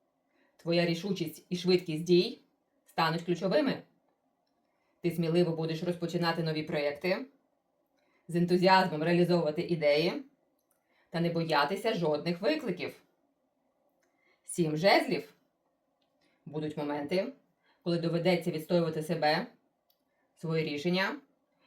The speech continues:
і навіть свої межі. Не дозволяй сумнівам чи чужим думкам зупиняти тебе. Ти сильна. І в наступному році ти це відчуєш.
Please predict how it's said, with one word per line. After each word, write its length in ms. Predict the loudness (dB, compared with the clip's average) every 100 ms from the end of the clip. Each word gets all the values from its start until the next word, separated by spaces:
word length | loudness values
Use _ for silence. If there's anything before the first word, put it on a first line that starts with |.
| _
і 120 | 2
навіть 280 | 2 2 -2
свої 200 | -2 -2
межі. 440 | 2 0 0 -4 -8 _ _ _ _ _ _ _ _ _ _ _
Не 80 | -2
дозволяй 520 | 0 2 2 4 2
сумнівам 600 | 2 0 0 2 0 0 -8 _ _ _ _ _ _
чи 120 | -8
чужим 320 | -2 0 0
думкам 500 | -2 -4 0 2 2
зупиняти 480 | -2 -2 0 -2 -2
тебе. 380 | -2 -2 -4 -8 _ _ _ _ _ _ _ _ _ _ _
Ти 120 | -10
сильна. 460 | -2 2 2 -2 -6 _ _ _ _ _ _ _
І 100 | -2
в 20 |
наступному 520 | -2 0 -2 0 0
році 480 | 2 2 2 -2 -2 -8 _ _ _
ти 140 | -14
це 140 | -10 -10
відчуєш. 600 | -8 -4 -2 -2 -6